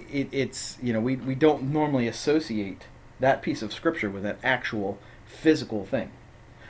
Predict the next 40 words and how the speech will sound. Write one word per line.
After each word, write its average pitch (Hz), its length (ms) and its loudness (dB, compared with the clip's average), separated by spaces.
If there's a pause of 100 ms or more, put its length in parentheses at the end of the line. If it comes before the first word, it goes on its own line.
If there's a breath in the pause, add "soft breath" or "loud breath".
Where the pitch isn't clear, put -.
(120)
But 131 140 6
there 135 160 6
is 131 260 4
a, 120 220 0 (100)
a, 123 60 -4
a, 117 380 -2 (100)
a 120 220 -2
space - 560 0
in 131 80 0
the 113 80 0
wall 117 260 2
that's 98 180 -8
referred 120 340 -2
to 113 140 0
as 98 200 -2
the 117 160 -2
eye 107 160 0
of 104 160 -4
the 95 60 -8
needle. 107 280 -6 (1400)
Now, 120 320 0
could 175 240 4
a 175 60 4
camel 180 340 4
get 180 160 2
through 202 200 2
it? 240 120 -4
Absolutely. 131 600 0 (320)
I 156 140 6
got - 220 0
through 85 180 -6
it, - 40 -4
and 113 100 -6
I'm 123 200 -2
basically 120 500 -4
the 104 140 -8
size 107 320 0
of 92 80 -10
a - 20 -12
cow. - 340 -6